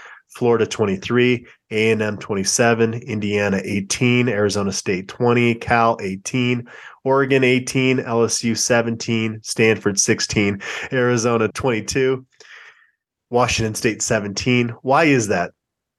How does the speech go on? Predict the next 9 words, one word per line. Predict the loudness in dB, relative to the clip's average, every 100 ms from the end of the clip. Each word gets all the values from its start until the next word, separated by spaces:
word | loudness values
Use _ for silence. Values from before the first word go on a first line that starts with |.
| _ -4
Are | 0 4
we | 4
expecting | 2 0 0 0 2 0
an | 0 -4
additional | 0 0 0 0 2 2 -2 -6
large | -4 -2 -2
wave | -2 -2 -4
of | -6 -6
transfers | -4 -2 -4 -8 -8